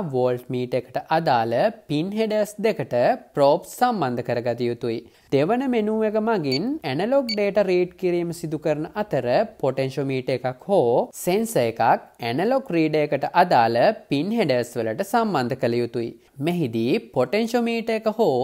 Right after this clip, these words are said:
සම්බන්ධ කරන සෙන්සර් එක මගින් ලබා දෙන ඇනලොග් ඩේටා වැලියුස් ඩිස්ප්ලේ කිරීම සිදු කරනවා. තුන්වන මෙනු එක මගින් අපිට පුළුවන් රෙසිස්ටර් එකක වැලියු එක ටෙස්ට් කරන්න. ඒ සඳහාත් ඊට අදාළ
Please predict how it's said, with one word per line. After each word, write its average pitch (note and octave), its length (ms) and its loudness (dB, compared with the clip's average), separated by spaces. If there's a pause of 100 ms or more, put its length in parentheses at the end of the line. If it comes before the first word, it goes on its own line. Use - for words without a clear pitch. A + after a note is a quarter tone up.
(120)
සම්බන්ධ G#3+ 680 -4
කරන A#3 260 -4
සෙන්සර් D#3+ 420 -4
එක D#3 140 -2
මගින් D3 400 -4
ලබා E3+ 340 0
දෙන A#2 240 -6
ඇනලොග් G3+ 760 -2
ඩේටා D#3+ 420 2
වැලියුස් F3 500 2
ඩිස්ප්ලේ C3+ 560 -4
කිරීම C3+ 400 -4
සිදු G3 280 -4
කරනවා. A#2 460 -2 (280)
තුන්වන A#3 480 2
මෙනු A3 320 0
එක G#3+ 160 0
මගින් F#3 560 0
අපිට C3 260 -4
පුළුවන් F3 560 0
රෙසිස්ටර් F#3 580 -2 (140)
එකක - 260 -4 (300)
වැලියු D#3+ 440 0
එක B2 180 -2
ටෙස්ට් A#3+ 360 -4
කරන්න. A#2 380 0 (240)
ඒ B2+ 200 0
සඳහාත් C3 840 0
ඊට G3 320 2
අදාළ B2+ 500 4